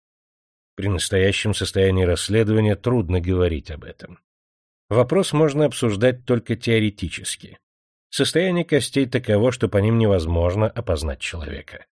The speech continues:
Факт сам по себе очень интересен и знаменателен. Общий характер и величина костей заставляют предполагать человека средних лет, ростом приблизительно с вашего брата,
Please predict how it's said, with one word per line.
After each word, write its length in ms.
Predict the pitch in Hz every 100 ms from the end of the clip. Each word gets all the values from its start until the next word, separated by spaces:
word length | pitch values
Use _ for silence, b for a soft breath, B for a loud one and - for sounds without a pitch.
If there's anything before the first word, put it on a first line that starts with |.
| _ _ _ _ _
Факт 580 | - 123 131 123 - -
сам 340 | - 127 123
по 80 | 120
себе 380 | 110 110 104 123
очень 480 | 123 117 - 110 113
интересен 680 | 113 104 98 90 92 - 110 -
и 80 | 110
знаменателен. 840 | 95 104 123 139 - 95 - - _ _ _ _ _ _ _
Общий 340 | 156 - 131
характер 580 | 123 104 104 110 - 120 127
и 80 |
величина 440 | 117 104 - 101 92
костей 640 | 90 - - 120 135 127 _ _ _ 110
заставляют 520 | 127 127 139 190 185
предполагать 540 | 151 - 139 135 160
человека 480 | - 131 123 135 139
средних 520 | 123 120 131 123 117
лет, 540 | 98 95 95 - - -
ростом 420 | 117 139 139 139
приблизительно 600 | 117 120 107 95 107 110 113
с 120 | -
вашего 360 | 95 - 95
брата, 560 | 80 80 78 - 98 -